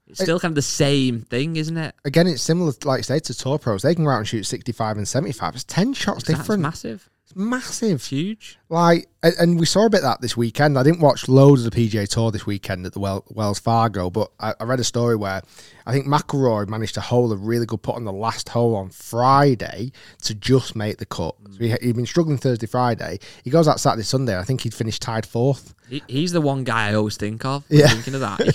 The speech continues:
Speaker 1: can go seventy-seven, sixty-seven like that, can't he?
Speaker 2: And then you look at Thornborn Olesen this weekend.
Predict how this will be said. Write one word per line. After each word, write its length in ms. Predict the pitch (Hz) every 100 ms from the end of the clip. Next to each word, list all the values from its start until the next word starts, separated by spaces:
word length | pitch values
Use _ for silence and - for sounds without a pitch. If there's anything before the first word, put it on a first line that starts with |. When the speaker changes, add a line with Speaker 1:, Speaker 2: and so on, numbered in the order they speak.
| 127
Speaker 1:
can 60 |
go 140 | 113 110
seventy-seven, 1040 | - 127 131 - 120 - - 123 120 90
sixty-seven 600 | - - 120 - 104 87
like 160 | 95 -
that, 280 | 104 135 -
can't 260 | 131 135
he? 80 | 143 - 147
Speaker 2:
And 80 |
then 140 | 147 147
you 100 | 147
look 200 | 165 -
at 200 | 143 131
Thornborn 800 | - 143 147 143 127 131 127 123 - _ _ -
Olesen 520 | 135 139 - 107 98
this 180 | 104 -
weekend. 760 | 120 113 - 143 95 85 110